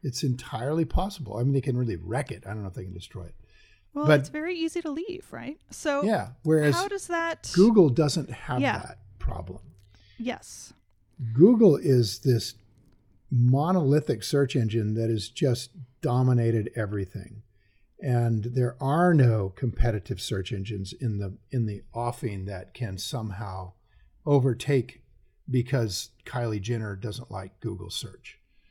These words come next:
Speaker 1: It just doesn't, it, it just isn't that way at all. Google search is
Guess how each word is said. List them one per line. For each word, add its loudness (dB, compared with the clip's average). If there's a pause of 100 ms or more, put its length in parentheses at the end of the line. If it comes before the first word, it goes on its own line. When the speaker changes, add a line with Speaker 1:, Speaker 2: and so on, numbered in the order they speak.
(380)
Speaker 1:
It -14
just -4 (260)
doesn't, -6 (240)
it, -10
it -8
just -6
isn't -6
that -6
way -2
at -4
all. -2
Google 0
search -4
is -8